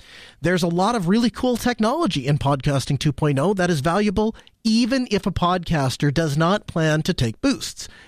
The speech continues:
I believe you can still use many of these features without actually taking boosts. And I think the podcasting two point oh is where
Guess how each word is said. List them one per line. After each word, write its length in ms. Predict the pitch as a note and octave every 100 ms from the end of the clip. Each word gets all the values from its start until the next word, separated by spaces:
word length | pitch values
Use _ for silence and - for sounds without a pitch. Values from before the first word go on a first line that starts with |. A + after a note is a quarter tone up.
| _
I 80 | G2+
believe 260 | A2+ A#2 C3+
you 80 | D3+
can 140 | D#3
still 340 | - G3+ A3+
use 340 | F#3+ A3 C4 D3
many 320 | D#3 G#3 A#3
of 240 | - F3 C#3+
these 180 | D#3 -
features 380 | C#3 B2+ G3+
without 240 | F3+ F#3 G#3
actually 340 | G#3 - C#4
taking 360 | - C#4 - G3+
boosts. 420 | G2 - - - - - -
And 80 | B2+
I 60 | C3
think 160 | E3
the 60 | D3+
podcasting 580 | E3 F3+ F#3+ F#3 - F3+
two 160 | G3
point 240 | F#3 F#3 G#3
oh 220 | B3+ B3+
is 260 | A#3+ G#3+ -
where 340 | A#3+ B3+